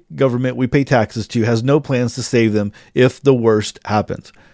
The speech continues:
Therefore, travelers need to consider an E M P strike that can leave them stranded far away from home,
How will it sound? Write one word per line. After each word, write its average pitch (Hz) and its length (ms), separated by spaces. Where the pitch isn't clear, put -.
Therefore, 151 320
travelers 160 500
need 165 160
to 160 80
consider 139 400
an 117 140
E 131 160
M 135 60
P 117 180
strike 107 380
that 110 180
can 143 340
leave 127 240
them 123 140
stranded 113 480
far 120 300
away 120 240
from 117 180
home, 101 240